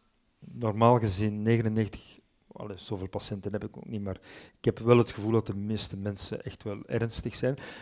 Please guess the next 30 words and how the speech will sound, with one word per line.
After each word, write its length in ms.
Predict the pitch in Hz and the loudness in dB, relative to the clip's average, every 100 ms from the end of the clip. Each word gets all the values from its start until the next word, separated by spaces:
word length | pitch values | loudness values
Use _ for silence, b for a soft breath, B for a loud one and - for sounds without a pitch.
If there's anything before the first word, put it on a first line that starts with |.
| B | B
Maar 260 | 113 156 | 12 12
uit 160 | 185 151 | 12 10
een 100 | 120 | 6
studie 360 | - 214 180 117 | 0 -2 0 2
blijkt 460 | 113 127 190 - | 8 8 8 4
ook 200 | 131 - | 0 0
wel, 420 | 107 131 214 - _ _ _ _ _ _ _ _ - B B B | 4 6 6 0 _ _ _ _ _ _ _ _ -12 B B B
hier 160 | 117 110 | 4 6
in 160 | 110 | 6
Gent 260 | 110 127 117 | 6 6 4
gedaan, 680 | - 113 98 120 151 165 175 B B B _ _ _ | -2 0 4 4 4 0 -8 B B B _ _ _
ehm, 420 | 123 120 117 127 - _ _ | 8 8 8 2 -8 _ _
dat 520 | 143 127 120 - - - 107 | -2 6 6 6 -8 -6 0
de 140 | 107 | 0
meeste 1000 | 107 113 135 170 - - 156 143 - - _ - 110 | 0 2 6 6 4 2 2 2 0 -8 _ -8 0
mensen 380 | 123 151 - 120 | 2 2 -2 0
die, 400 | 117 110 113 - _ _ - | 2 2 0 -6 _ _ -8
eh, 120 | 113 - - - - - b b - | -6 -6 -12 -20 -20 -20 b b 6
cannabis 360 | 143 156 151 | 8 8 4
gebruiken 360 | - 123 135 113 | 4 8 8 8
voor 100 | 113 | 2
med-, 240 | 117 113 | 2 0
medische 460 | 123 127 160 131 123 | 4 6 8 6 6
redenen, 520 | 107 117 143 190 208 B B B | 8 8 6 4 0 B B B
dat 200 | 123 - | -2 2
die 100 | 123 | 2
in 80 | 113 | 2
het 120 | - | -2
verleden 560 | 107 113 160 143 139 | 2 10 10 8 2
ook 300 | 147 156 - | 4 4 0